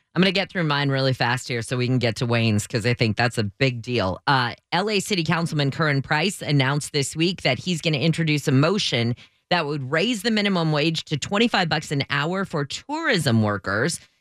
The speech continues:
And he said it would fix the cur-, the current loopholes in some policy that keep the workers healthy and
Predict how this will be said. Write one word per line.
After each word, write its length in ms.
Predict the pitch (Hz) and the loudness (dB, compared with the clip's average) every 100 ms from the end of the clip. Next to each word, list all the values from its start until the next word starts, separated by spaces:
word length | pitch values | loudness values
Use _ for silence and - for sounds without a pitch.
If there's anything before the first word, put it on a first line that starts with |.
| _ | _
And 60 | 185 | -2
he 80 | 190 | 0
said 180 | 220 196 | 0 -2
it 60 | |
would 240 | 170 170 - | -2 -4 -2
fix 220 | 247 - | -4 -2
the 160 | - 226 | -4 -4
cur-, 300 | - 196 - | 0 0 -2
the 300 | 160 160 156 | 0 2 2
current 360 | - 185 135 | 2 0 0
loopholes 600 | 175 214 - 135 113 123 | 0 -2 -2 -2 0 -2
in 120 | 143 127 | -2 -2
some 140 | 139 | -2
policy 640 | 127 147 143 135 156 143 | 0 2 2 0 0 2
that 420 | 135 135 123 104 - | 2 2 2 -2 -10
keep 280 | - 175 - | -4 -4 -2
the 80 | |
workers 480 | 135 131 131 127 123 - | 0 0 0 -2 -2 -4
healthy 500 | 160 165 - 180 - | -2 -2 -2 -2 -2
and 340 | 135 147 143 | -4 -4 -6